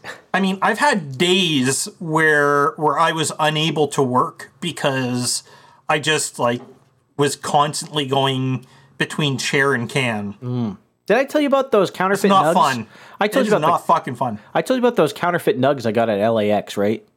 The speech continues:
Speaker 2: That
Speaker 1: I
Speaker 2: ga-
Speaker 1: don't remember
Speaker 2: <laughs>
Speaker 1: this.
Speaker 2: that gave me
Speaker 1: Tell it
Speaker 2: food
Speaker 1: again.
Speaker 2: poison. No, I got really sick. I got food poisoning. I got counterfeit nugs at the, uh,
Speaker 1: Counterfeit
Speaker 2: airport.
Speaker 1: nugs.
Speaker 2: Counterfeit nugs. And, um, you could tell i-,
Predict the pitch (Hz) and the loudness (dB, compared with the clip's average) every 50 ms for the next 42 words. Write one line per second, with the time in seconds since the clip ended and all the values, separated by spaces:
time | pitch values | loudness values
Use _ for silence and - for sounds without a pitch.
0 | _ _ _ _ _ _ _ _ _ _ - - 262 226 - 294 302 - 226 247 | _ _ _ _ _ _ _ _ _ _ 0 0 2 4 6 4 4 4 4 4
1 | 277 254 240 240 254 254 226 240 233 170 165 139 180 170 - - - 202 202 262 | 4 4 4 4 4 4 4 4 4 2 2 0 0 -2 -2 0 2 2 4 4
2 | 285 277 302 269 - 202 196 226 196 196 196 196 180 180 - - _ _ _ _ | 4 4 4 2 2 4 4 4 4 4 4 4 2 0 -4 -8 _ _ _ _
3 | _ _ - - - - - - - - 175 233 269 254 220 190 - 220 196 180 | _ _ -16 -14 -12 -12 -12 -12 -6 0 2 4 4 4 4 2 2 0 2 4
4 | 196 233 226 226 202 - - 262 233 - 175 156 180 175 - - 220 226 233 - | 4 4 6 4 4 2 2 0 2 2 0 0 0 -2 0 0 0 0 2 2
5 | - 190 165 147 - 143 131 139 139 143 - 151 - - - 160 165 175 170 - | 2 2 2 2 0 0 0 0 0 0 -2 -6 -6 -4 -2 0 0 0 0 0
6 | 190 165 143 143 143 156 190 208 220 220 - - - _ - - - - - - | -2 -2 0 2 2 2 2 0 -2 -6 -8 -10 -14 _ -20 -20 -20 -20 -20 -8
7 | _ - 170 165 - - 165 160 - 156 143 147 - 254 196 240 247 165 143 220 | _ -2 -2 -2 0 0 0 2 4 4 4 2 2 2 0 0 2 2 4 4
8 | 240 226 220 175 131 117 120 120 - 160 165 175 - 220 202 185 214 240 233 180 | 4 4 2 2 0 -4 -6 -4 -2 -2 -2 0 0 0 0 2 2 2 2 0
9 | 143 120 - - - - - - - - - _ 185 190 185 180 175 - - _ | -2 -6 -12 -14 -16 -16 -16 -16 -16 -18 -4 _ 0 0 0 -2 -4 -8 -14 _
10 | _ _ _ _ _ _ 170 170 170 170 175 175 - - 160 202 196 - 185 - | _ _ _ _ _ _ 2 4 4 2 0 -2 -4 -2 -2 -2 0 -2 -4 -6
11 | - - 226 269 269 247 196 147 - - - - - - _ _ _ _ _ _ | -2 0 2 4 4 4 2 2 -2 -6 -14 -20 -20 -20 _ _ _ _ _ _
12 | _ _ - - | _ _ -18 -18